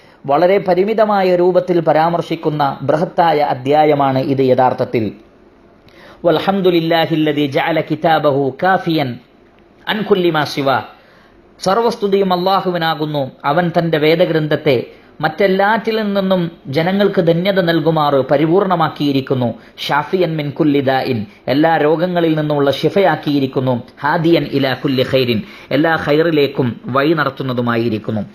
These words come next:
അപ്പോൾ എല്ലാ നിലക്കും ഖൈറിലേക്ക് വഴി നടത്തുന്ന, എല്ലാ രോഗങ്ങളിൽ നിന്നും മുക്തി നൽകുന്ന ഷിഫയായിക്കൊണ്ട് മറ്റ്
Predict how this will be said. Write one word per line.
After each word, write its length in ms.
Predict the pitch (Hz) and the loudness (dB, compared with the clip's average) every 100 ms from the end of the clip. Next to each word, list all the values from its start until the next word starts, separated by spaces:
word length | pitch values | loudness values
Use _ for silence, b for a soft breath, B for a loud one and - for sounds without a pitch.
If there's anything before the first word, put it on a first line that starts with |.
| B B 139 | B B -2
അപ്പോൾ 380 | 165 165 143 - | 2 2 2 -2
എല്ലാ 320 | 139 165 175 190 | 0 2 2 2
നിലക്കും 380 | 175 156 160 151 | 2 0 -2 -2
ഖൈറിലേക്ക് 500 | 143 165 180 170 170 | 0 2 4 2 2
വഴി 160 | 151 165 | 2 4
നടത്തുന്ന, 580 | 175 175 175 170 156 - B B - | 2 0 0 0 0 -4 B B 0
എല്ലാ 300 | 156 185 196 | 2 4 4
രോഗങ്ങളിൽ 600 | 185 190 208 208 202 190 | 2 2 0 2 0 0
നിന്നും 220 | 180 175 | 0 0
മുക്തി 240 | 170 214 | -2 0
നൽകുന്ന 340 | 196 175 170 160 | 2 2 2 0
ഷിഫയായിക്കൊണ്ട് 1040 | - 160 202 175 165 151 151 147 135 - - B B 147 | 0 2 4 4 4 2 0 2 2 0 -8 B B -8
മറ്റ് 520 | 156 - 226 220 | -6 -2 2 2